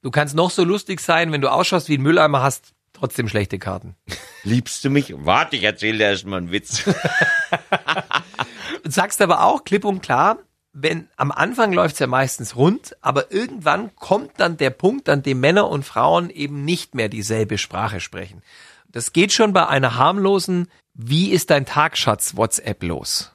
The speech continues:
Speaker 2: Ja, so, äh, ist ja gar nicht. „Wie ist dein Tag?“ Smiley, Smiley, Smiley.
Speaker 1: Genau.
Speaker 2: Äh,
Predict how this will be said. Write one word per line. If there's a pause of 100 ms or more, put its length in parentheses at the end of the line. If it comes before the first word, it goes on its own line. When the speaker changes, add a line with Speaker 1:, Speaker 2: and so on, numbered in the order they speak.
(180)
Speaker 2:
Ja,
so,
äh,
ist
ja
gar
nicht.
„Wie
ist
dein
Tag?“ (120)
Smiley,
Smiley,
Smiley. (240)
Speaker 1:
Genau.
Speaker 2:
Äh,